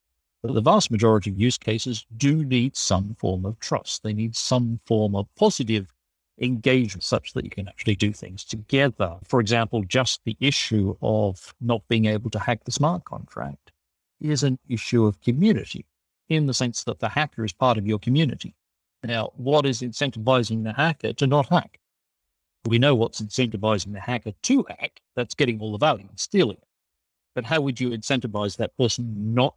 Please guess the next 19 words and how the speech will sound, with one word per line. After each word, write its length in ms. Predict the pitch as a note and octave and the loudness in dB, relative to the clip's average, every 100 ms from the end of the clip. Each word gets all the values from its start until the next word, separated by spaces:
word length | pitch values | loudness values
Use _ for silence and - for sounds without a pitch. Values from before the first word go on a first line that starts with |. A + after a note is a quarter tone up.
| _ | _
to 120 | A#2 | -8
hack? 400 | A#2 C#3+ - _ _ _ _ _ _ _ _ _ _ - | -4 -4 -4 _ _ _ _ _ _ _ _ _ _ -4
And 240 | A2+ A2+ | -2 -2
without 360 | B2 C3 E3 - | 0 2 0 0
thinking 380 | E3+ G#3 D#3 A2 | 0 0 0 -2
about 320 | F#2 F2+ - - | -2 -6 -8 -8
that, 240 | F#2 G2+ - | -6 -6 -2
you're, 260 | A#2 A2 A2+ | 0 0 -2
you're 160 | B2+ | -2
basically 540 | A2+ A2+ - B2 A2+ G#2+ | 2 2 2 0 2 0
creating, 840 | - A2+ G#2+ A2+ G#2+ A2+ G2+ G2+ _ - | 2 2 4 2 0 -2 -2 -6 _ -4
if 180 | B2+ - | -2 2
you 80 | G2+ | 2
like, 380 | G2+ G#2 F#2 - | 4 2 -2 0
a, 200 | A2+ G#2+ - _ _ - | 0 0 -6 _ _ -2
a 80 | A#2+ | -2
very 420 | G#2+ B2+ C#3+ C3 - | 2 2 2 -2 -6
technocratic 840 | C#3 - A2 - A#2 A2+ B2 - - _ _ _ _ _ - | -8 -8 -12 -6 -8 -2 -4 -4 -16 _ _ _ _ _ -4
foundation. 760 | A#2 A#2 G#2 A2+ A2+ - F#2+ | -2 -2 2 2 2 0 -2